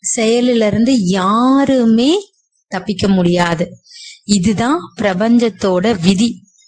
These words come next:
கல்ல மேல தூக்கி போட்டோம்னா கீழே கண்டிப்பா விழும். மரத்துல இருந்து ஒரு பழம் கீழே விழுகுதுன்னா அது திருப்பி மேல பறந்து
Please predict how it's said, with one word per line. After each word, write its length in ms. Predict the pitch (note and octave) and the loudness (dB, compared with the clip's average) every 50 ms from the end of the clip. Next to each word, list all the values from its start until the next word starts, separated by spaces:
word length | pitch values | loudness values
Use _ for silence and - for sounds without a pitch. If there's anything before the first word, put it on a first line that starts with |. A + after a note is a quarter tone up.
| _ - - - _ _ _ _ _ | _ -20 -20 -20 _ _ _ _ _
கல்ல 420 | - B3 A#3+ C4+ D#4 F4 F#4 F#4+ | -4 -2 0 2 2 4 4 4
மேல 360 | D#4 B3 A#3 B3 C4+ C#4+ D4 | 4 2 2 2 0 0 0
தூக்கி 320 | C4+ - B3+ B3 G#3 - A#3 | -2 -2 -2 -2 -2 -2 -4
போட்டோம்னா 460 | F#3 - G#3+ G#3 F#3+ G#3+ G#3 A#3 C#4 | -4 -2 -4 -2 0 0 0 0 0
கீழே 400 | C4+ C#4 - D#4 D#4 D#4 D#4+ D4+ | 0 0 0 0 0 2 0 -2
கண்டிப்பா 640 | D#4 - B3+ A#3+ C4 C#4 D4 C#4+ D#4+ C#4 - D4+ C#4+ | -2 0 2 4 4 4 4 2 0 -2 -2 -2 0
விழும். 420 | B3 A3 F#3+ F#3+ G3 F3+ - - - _ - - - - - - _ _ A#3 A#3 - - - G#3+ G3+ | 0 0 2 0 0 -2 -4 -8 -18 _ -20 -18 -18 -18 -18 -20 _ _ -12 -12 -12 -8 -4 -2 -2
மரத்துல 540 | G#3 G#3+ A#3 D4 D4+ D4+ - D#4 C#4+ C#4+ B3+ | 0 0 0 -2 -2 -2 -2 -2 0 0 2
இருந்து 300 | B3 A#3+ C4 C4+ C#4+ D4+ | 2 2 2 2 4 4
ஒரு 240 | C#4 B3 G#3+ G3+ F3+ | 2 2 0 -2 -2
பழம் 520 | - A3 G3 G3+ A3 C4 C4+ A3 - - - _ _ _ _ _ _ - - - - _ _ _ _ _ _ _ _ _ _ _ | -4 -2 -2 0 0 0 -2 -2 -6 -10 -18 _ _ _ _ _ _ -20 -20 -20 -20 _ _ _ _ _ _ _ _ _ _ _
கீழே 340 | _ - - D4+ C#4+ C#4+ C#4 | _ -2 0 0 2 2 2
விழுகுதுன்னா 760 | A#3+ A#3 B3 C4 C4+ A#3+ C4 A#3 A3+ A3+ G#3+ A3 B3 C#4 C#4 | 2 2 2 2 2 2 2 2 2 2 2 2 2 0 0
அது 220 | C4 A3+ A3+ B3 - | 0 0 0 -2 -2
திருப்பி 400 | - F4 F4+ F4+ F4+ - E4 D4+ | -2 -2 -2 -2 0 0 0 2
மேல 420 | B3 A#3 A#3 A#3+ C4 C4 C4 B3+ | 2 2 2 2 2 0 0 -2
பறந்து 520 | B3+ - G3+ G3+ A3 A#3 A#3+ A3+ C#4 E4 | -2 -2 -2 0 2 2 2 2 2 0